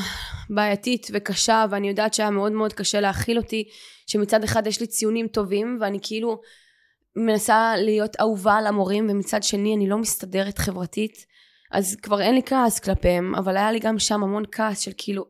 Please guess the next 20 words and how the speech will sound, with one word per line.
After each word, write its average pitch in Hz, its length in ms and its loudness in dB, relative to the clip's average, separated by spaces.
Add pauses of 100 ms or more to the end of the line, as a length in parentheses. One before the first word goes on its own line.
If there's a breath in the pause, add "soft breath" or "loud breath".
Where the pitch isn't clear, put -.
(140)
"איך - 360 -4 (100)
אתם 196 320 -8
לא 190 240 -8 (580)
רואים 185 520 -4 (180)
את 190 120 -12
הסבל 226 460 -2
שלי?" 175 340 -6 (960 loud breath)
וכשהגעתי 220 460 2
לתיכון, 233 640 0 (380 loud breath)
אה, 175 300 -4
זה 175 120 -6
היה 180 200 2
באזור 185 360 -4
כיתה 185 220 -8
י"א, 175 380 2 (680)
אני 190 160 -2
הייתי 196 200 -4
מתלבשת 185 480 -4
בצורה 180 380 -2
פרובוקטיבית, - 1080 -2